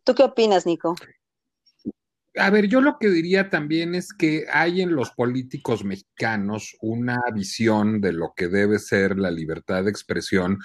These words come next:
Speaker 2: pues no solo muy adversa a ella, sino además muy tonta. Y, este,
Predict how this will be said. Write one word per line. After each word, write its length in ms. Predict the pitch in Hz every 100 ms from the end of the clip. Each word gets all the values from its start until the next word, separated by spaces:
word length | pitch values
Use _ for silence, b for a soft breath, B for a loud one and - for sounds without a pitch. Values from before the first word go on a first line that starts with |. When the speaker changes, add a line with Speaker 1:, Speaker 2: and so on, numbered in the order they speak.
| B B B
Speaker 2:
pues 120 | -
no 180 | 120 175
solo 360 | 170 190 180 180
muy 380 | 170 151 156 160
adversa 720 | 120 120 127 113 - 123 113
a 160 | 95 90
ella, 340 | 87 78 123 B B B
sino 460 | - - 123 127
además 480 | 127 127 139 160 -
muy 260 | 156 160 160
tonta. 480 | 185 185 180 - -
Y, 280 | - 113 113
este, 360 | 110 - 117